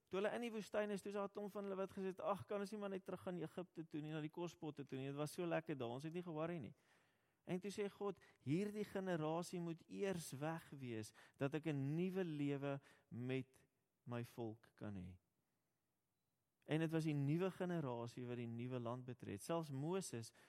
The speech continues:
het nie die beloofde land ingetree nie. As ons dink aan,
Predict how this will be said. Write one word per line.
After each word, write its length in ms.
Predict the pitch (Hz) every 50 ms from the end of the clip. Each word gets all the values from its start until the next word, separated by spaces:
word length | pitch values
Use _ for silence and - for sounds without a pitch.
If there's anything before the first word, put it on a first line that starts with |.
| - _ -
het 200 | 180 180 175 -
nie 80 | 208
die 100 | 208 208
beloofde 420 | 175 147 120 120 113 110 107 - 104
land 200 | 101 98 101 101
ingetree 460 | 98 98 98 - - - - - -
nie. 160 | - - - _ _ _ _ _ _ _ _ _ _ _ _ _ _ _ _ _ _ _ _ _ _ _ _ _ _ _ _ _ _ _ _ _
As 180 | - 135 151 175
ons 120 | 165 156
dink 280 | 156 175 190 196 190 196
aan, 260 | 185 185 185 175